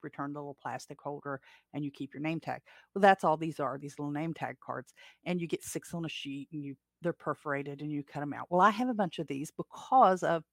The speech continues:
some of the work that I've done. I've got a lot of these left over, and I thought this would be really neat for our Ash Wednesday service. So the drive-up service, they get this little,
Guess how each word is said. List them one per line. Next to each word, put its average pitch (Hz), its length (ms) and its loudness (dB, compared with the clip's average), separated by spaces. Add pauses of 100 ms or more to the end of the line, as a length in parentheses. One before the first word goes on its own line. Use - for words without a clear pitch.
some 180 200 -6
of 175 40 -2
the 170 80 -2
work 147 300 -4
that 143 80 -6
I've 135 200 -4
done. 202 260 2
I've 131 120 -2
got 120 160 -6
a - 20 -10
lot 123 160 -6
of - 100 -12
these 131 180 -18
left 120 220 -12
over, 135 280 -4 (400)
and 160 80 -2
I - 20 -4
thought - 220 0
this 262 220 2
would 240 120 -2
be 196 140 0
really 160 320 -2
neat 160 280 -2
for - 160 -8
our 135 300 -2 (340)
Ash 135 280 -6
Wednesday 175 300 -6
service. - 380 -12 (460)
So - 200 6
the 196 120 6
drive-up 233 420 8
service, 196 340 0
they 185 100 -2
get 180 220 -4
this - 300 -4
little, 180 200 -8